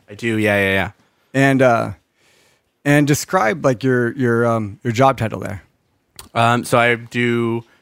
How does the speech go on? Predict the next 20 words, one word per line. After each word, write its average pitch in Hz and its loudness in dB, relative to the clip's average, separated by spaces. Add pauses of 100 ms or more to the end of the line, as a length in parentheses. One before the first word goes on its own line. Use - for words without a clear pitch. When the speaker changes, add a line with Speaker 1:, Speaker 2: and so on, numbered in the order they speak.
(560)
Speaker 1:
product 120 2
management, 131 0
basically. 147 -2 (120)
Um, 107 2
and 104 -4
right 107 2
now 110 2
I'm 107 -2
working 107 -4
on 98 -4
more, 98 -2
uh, 82 -6 (220)
user 113 0
e-learning 113 0
and 98 -6
things 107 -8
like 98 -8
that 92 -6
to 95 -12
help, 98 -8